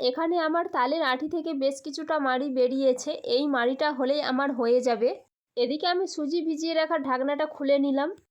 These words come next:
ভিজানো সুজির ওপর দিয়ে দিলাম এক বাটি ময়দা, হাফ বাটি চাল গুঁড়ো, হাফ বাটি চিনি, ছোট চামচের হাফ চামচ কালো জিরা, আর উপর দিয়ে দিয়ে দিলাম গ্রেট করা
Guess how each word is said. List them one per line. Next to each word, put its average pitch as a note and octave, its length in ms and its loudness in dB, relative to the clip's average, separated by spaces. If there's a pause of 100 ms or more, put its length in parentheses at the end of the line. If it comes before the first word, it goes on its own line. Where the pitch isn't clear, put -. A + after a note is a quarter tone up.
(260)
ভিজানো C#4 420 0
সুজির E4 380 -2
ওপর F#4 200 2
দিয়ে C#4 200 0
দিলাম D#4+ 220 2 (100)
এক A#3+ 120 0
বাটি C#4+ 220 0 (100)
ময়দা, A#3+ 340 2
হাফ A#3 300 0
বাটি B3+ 200 0 (100)
চাল A3+ 220 2
গুঁড়ো, C4+ 220 -2
হাফ A3+ 320 -2
বাটি B3 240 -2 (140)
চিনি, B3 320 -2 (320)
ছোট A#3+ 160 -6 (100)
চামচের F#4 440 0
হাফ C4+ 200 0
চামচ F4 260 -2 (100)
কালো B3+ 240 2
জিরা, D#4+ 240 -2 (100)
আর C4 140 0
উপর C#4 260 -2 (120)
দিয়ে E4 160 0
দিয়ে C4 280 -2
দিলাম D#4 240 -2 (100)
গ্রেট C4 340 -2
করা D#4 220 2